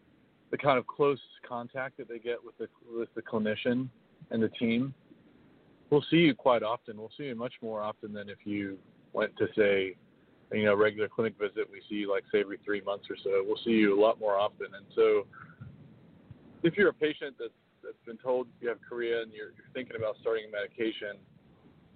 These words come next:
reaching out to one of the sites and, and getting, uh, set up,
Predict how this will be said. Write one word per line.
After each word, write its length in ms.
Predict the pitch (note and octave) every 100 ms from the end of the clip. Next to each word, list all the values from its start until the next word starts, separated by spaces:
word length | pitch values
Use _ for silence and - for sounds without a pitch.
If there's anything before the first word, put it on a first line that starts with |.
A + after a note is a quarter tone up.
| - - -
reaching 340 | C3+ - C3
out 160 | B2 -
to 60 |
one 120 | A#2+ A2+
of 60 |
the 80 | G2 -
sites 340 | A2+ G#2+ G2+ - - - - - - - - -
and, 140 | A2 A2
and 260 | A2 A2 G#2
getting, 280 | A#2 A2 G#2 G2+ -
uh, 400 | G#2 G2 F#2 - - -
set 160 | - A2+
up, 140 | A2